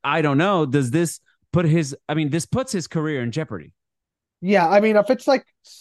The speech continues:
Speaker 2: if it's a genetic component, uh, yeah, his, his career is in, probably, it, it, it could be over. Like, if this is not something that's rectifiable, and it's purely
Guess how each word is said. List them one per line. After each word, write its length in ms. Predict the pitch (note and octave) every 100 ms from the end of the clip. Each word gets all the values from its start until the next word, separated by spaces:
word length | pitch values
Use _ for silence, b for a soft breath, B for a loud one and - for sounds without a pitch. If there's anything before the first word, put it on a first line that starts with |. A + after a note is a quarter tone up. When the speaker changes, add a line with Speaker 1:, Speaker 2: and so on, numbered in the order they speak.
| -
Speaker 2:
if 120 | G3+
it's 180 | B3+ B3+
a 80 | B3
genetic 440 | F3+ F3+ E3 F3+ F3+
component, 540 | E3 - D3 D#3+ F3 _ _ _ _ _ _ _ _ _ _ _ _ _ _ _
uh, 440 | A3+ G3 F3+ E3+ E3 -
yeah, 360 | F#3+ F3+ E3 C#3
his, 200 | F3+ F#3
his 260 | E3+ F#3+ -
career 440 | - F3+ E3 D#3+
is 100 | D3+
in, 640 | D3+ C#3 C3+ C3 B2 A#2 _ _ _ _ _ _
probably, 540 | - F#3 E3+ E3 D3 D3 _
it, 180 | - F#3+
it, 260 | F#3 G3 F#3
it 120 | F3+
could 180 | - F3+
be 140 | C#3
over. 300 | B2 G#2+ - _ _ _
Like, 180 | E3 E3
if 100 | F3+
this 160 | G#3+ G3+
is 160 | G3
not 220 | F#3+ F#3 F#3
something 360 | F#3+ E3+ E3
that's 200 | D3 C#3
rectifiable, 840 | D3 D3 - - C3+ C#3+ D3 D#3+ E3 _ _ _ _ _ _ _ _ _ -
and 420 | F3+ E3+ D#3+ D3+
it's 160 | C#3+ -
purely 800 | - F3 E3+ D#3+ D#3 C#3+ C3+ B2